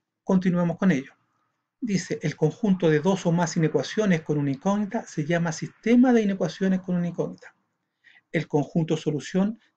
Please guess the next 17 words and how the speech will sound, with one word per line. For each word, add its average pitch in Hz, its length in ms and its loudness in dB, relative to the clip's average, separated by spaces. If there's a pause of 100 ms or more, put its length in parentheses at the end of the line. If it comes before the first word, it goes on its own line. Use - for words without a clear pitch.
del 165 100 0
sistema 185 600 -2
corresponde 180 760 0
a 143 120 0
la 139 160 -2
intersección 151 840 -2 (360)
de 160 80 2
las 160 160 -2
soluciones 190 680 0 (420)
de 160 180 0
todas 220 320 2
las 196 260 -2 (220)
inecuaciones 240 720 2
que 202 120 -8
conforman 175 460 0
el 160 140 -2
sistema. - 440 -14